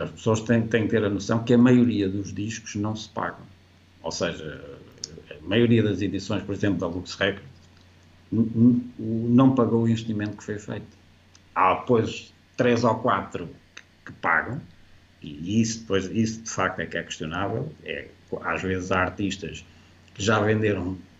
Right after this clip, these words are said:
doze milhões de cópias e o disco não baixa de preço. Tá bem, mas, mas por, mas é, aí f-, continua a funcionar a, a,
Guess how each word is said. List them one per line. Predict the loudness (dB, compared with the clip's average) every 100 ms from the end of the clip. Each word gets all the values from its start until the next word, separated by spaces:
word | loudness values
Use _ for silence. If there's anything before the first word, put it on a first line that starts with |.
| -20 _ _ -16
doze | -6 2 6 6 4
milhões | 0 0 -2
de | -4
cópias | -2 -2 0 -2 -4 -8 -20 -20 _ _ _ _ _ _ 2
e | 4 4 2 -4 -12 2
o | 6
disco | 8 6 4 2
não | 4 4
baixa | 2 2 0
de | 0
preço. | 0 0 -2
Tá | -6 -2
bem, | 0 0 -2 -8 -18
mas, | -12 -12 -12 -12 -10 -4
mas | -2 0
por, | 4 4 2 -4
mas | -2 2
é, | 2 0 0
aí | 6 6
f-, | 4 -6
continua | 2 4 8 6
a | 6
funcionar | 0 0 0 2 0
a, |
a, | -4 -8 -4 -4 -4